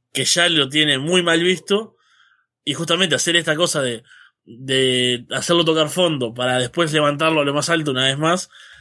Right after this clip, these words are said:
no va a ser creíble si ya lo vemos venir. O sea, tienen que hacerlo muy bien para lograr convencernos. Y fue un paso, ¿no? Esta derrota, eh, del otro día ayuda porque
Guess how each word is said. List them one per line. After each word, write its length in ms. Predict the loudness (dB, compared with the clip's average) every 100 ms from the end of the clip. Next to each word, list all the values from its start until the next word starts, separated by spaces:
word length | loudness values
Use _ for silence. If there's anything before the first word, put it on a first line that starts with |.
| -20 -8
no 180 | -2
va 60 | 0
a 40 |
ser 180 | 2 0
creíble 720 | 2 2 2 2 2 0 -2 _ _ _ _ _ _ _ _
si 160 | -4 0
ya 100 | 2
lo 80 | 2
vemos 240 | 0 0
venir. 300 | 0 0 0 -6
O 60 |
sea, 160 | -14 -12
tienen 200 | -6 -4
que 80 | -2
hacerlo 460 | 0 2 2 0 -6 -20 -20 -12
muy 320 | -4 0 2
bien 280 | 2 2 2
para 200 | 2 2
lograr 260 | 2 2
convencernos. 760 | 0 -4 -2 0 2 2 0 -2 _ _ _ _ _ _
Y 600 | -2 2 2 2 0 -4 _ _ _ _
fue 180 | -4 0
un 80 | 0
paso, 320 | 0 0 0
¿no? 120 | 2
Esta 180 | 2 2
derrota, 560 | 2 2 2 2 -2 -4 _ _ _ _ -8
eh, 280 | -4 -2 -2
del 160 | -4
otro 240 | -2 0 2
día 420 | 4 2 0 -4 _ _
ayuda 500 | -6 -2 0 2 2
porque 560 | 0 -2 -2 -6 -6 -12